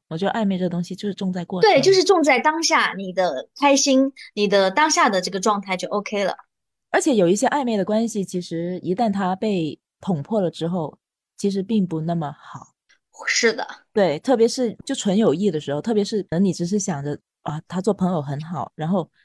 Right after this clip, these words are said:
Speaker 1: 能够做一辈子的好朋友，那多好，是不是？但是他偏偏可能对，他对你有那种想法的时候，
Speaker 2: <laughs>
Speaker 1: 然后有一天，
Speaker 2: 嗯哼。
Speaker 1: 一旦那个男生跟你表白，你可能会很尴尬，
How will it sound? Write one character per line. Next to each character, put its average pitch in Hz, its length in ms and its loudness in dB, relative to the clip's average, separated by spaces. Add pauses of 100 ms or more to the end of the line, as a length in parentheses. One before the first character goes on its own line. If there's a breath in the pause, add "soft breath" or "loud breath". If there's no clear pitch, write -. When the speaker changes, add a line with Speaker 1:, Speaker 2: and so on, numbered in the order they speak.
Speaker 1:
能 175 100 -2
够 202 100 2
做 208 140 2
一 185 100 4
辈 208 180 2
子 165 100 -6
的 143 80 -6
好 143 140 -8
朋 151 140 -10
友， 147 140 -8
那 170 100 -2
多 185 160 0
好， 170 300 -6
是 165 80 -10
不 147 60 -8
是？ - 200 -12 (520)
但 262 100 -2
是 269 100 2
他 240 160 2
偏 269 180 0
偏 269 120 2
可 226 120 0
能 160 120 -2 (120)
对， 226 280 2
他 247 180 0
对 262 140 -2
你 190 180 4
有 170 120 4
那 190 120 4
种 175 140 0
想 160 240 -2
法 185 140 -2
的 135 80 -8
时 139 160 -10
候， 131 200 -12 (280)
Speaker 2:
<laughs> - 240 -20
Speaker 1:
然 214 160 2
后 240 140 6
有 165 80 6
一 170 80 4
天， 208 280 2
Speaker 2:
嗯 208 60 -2
哼。 - 240 -8
Speaker 1:
一 185 60 2
旦 233 100 2
那 226 80 2
个 214 60 2
男 165 160 2
生 208 120 0
跟 190 80 4
你 196 80 6
表 180 160 -2
白， 139 200 -8
你 196 120 4
可 233 120 2
能 196 100 4
会 285 100 4
很 220 140 4
尴 214 180 2
尬， 240 240 -2